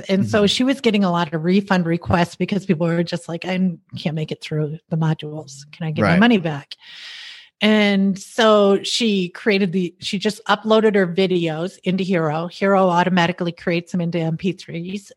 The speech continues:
Speaker 1: And, uh, when somebody buys her product, her audio product, they get a
Speaker 2: Right.
Speaker 1: private R S S link.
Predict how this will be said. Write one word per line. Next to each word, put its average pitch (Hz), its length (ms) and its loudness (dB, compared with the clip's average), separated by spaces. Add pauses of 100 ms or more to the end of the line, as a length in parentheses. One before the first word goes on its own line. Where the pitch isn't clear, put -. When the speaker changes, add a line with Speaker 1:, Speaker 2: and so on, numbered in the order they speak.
(100)
Speaker 1:
And, 170 440 -2 (840)
uh, 175 520 2 (280)
when 202 500 4
somebody 208 300 2
buys 185 840 0 (180)
her - 180 0
product, 180 680 -2
her 185 320 0
audio 180 360 2
product, 160 560 -6
they 185 80 0
get 185 180 2
a - 40 -2
Speaker 2:
Right. 87 200 -2
Speaker 1:
private 190 720 -2 (440)
R 202 100 4
S 180 320 0
S 170 300 -4 (460)
link. 196 600 0